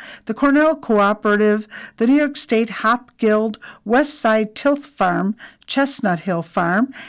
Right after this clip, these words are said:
and Farmer Pirate Compost, Compost Crew.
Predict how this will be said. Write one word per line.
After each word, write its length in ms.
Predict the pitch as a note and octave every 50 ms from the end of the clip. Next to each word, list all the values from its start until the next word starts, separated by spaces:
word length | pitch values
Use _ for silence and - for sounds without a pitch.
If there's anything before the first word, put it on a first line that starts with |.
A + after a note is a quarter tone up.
| - _ _ -
and 160 | A#3 B3 A#3+
Farmer 400 | A#3+ - A#3+ A3 A3 A3+ A3+ A#3
Pirate 540 | A3+ - - A3 F#3+ F#3+ G3 G#3 G#3 G#3 -
Compost, 840 | - - A3+ A3 A3+ A3 - F#3+ D#3+ D#3 - - - - - - - _ _
Compost 760 | - - B3 B3+ C4 B3+ C4 - A#3 F3+ D#3+ D3 - - -
Crew. 380 | - - - F3 D#3 - -